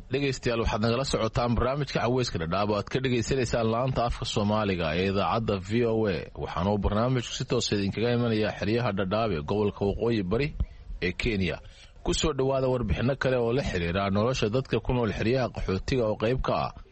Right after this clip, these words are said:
barnaamijka Caweyska Dhadhaab ee toddobaadkan. Waxaa ka mid ah qodobada aad ku maqli doontaan xubintii shakhsiga oo toddobaadkan ay marti noogu tahay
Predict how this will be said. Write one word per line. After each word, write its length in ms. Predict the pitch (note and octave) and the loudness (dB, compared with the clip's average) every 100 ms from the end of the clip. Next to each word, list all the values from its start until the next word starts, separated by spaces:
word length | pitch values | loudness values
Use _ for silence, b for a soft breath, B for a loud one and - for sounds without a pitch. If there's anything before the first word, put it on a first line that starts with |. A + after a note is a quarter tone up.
| B B B | B B B
barnaamijka 500 | - A2+ D3+ D3 - C3+ | -4 -2 0 -2 -2 0
Caweyska 380 | G#2+ A#2+ G#2+ F#2+ | 2 0 0 -2
Dhadhaab 320 | F#2 G#2 A#2 | 0 0 0
ee 80 | G#2 | 0
toddobaadkan. 600 | F#2+ F#2 G2 E2 - G2 - - - - - | 0 0 0 0 -2 -2 -4 -10 -18 -18 -16
Waxaa 200 | - C#3 | -6 -4
ka 80 | C#3+ | 0
mid 140 | C#3+ D3+ | 0 0
ah 80 | C#3 | 0
qodobada 380 | C#3 C3+ D3+ C3+ | 0 0 0 0
aad 120 | - | -2
ku 100 | D3+ | -2
maqli 300 | C#3+ C3+ C3+ | 0 0 0
doontaan 380 | C3 C3 D3 C3 | 0 0 0 2
xubintii 400 | - C#3 C#3+ C3 | 0 0 0 0
shakhsiga 380 | - C#3 - C3 | 0 -2 0 2
oo 80 | B2 | 2
toddobaadkan 580 | A#2+ A2+ C3+ B2 - C3 | 0 0 0 -2 0 0
ay 80 | A#2+ | 2
marti 260 | A#2 - | 0 -2
noogu 280 | B2+ A#2+ B2+ | 0 2 2
tahay 440 | - - G2 G2+ | 0 0 2 2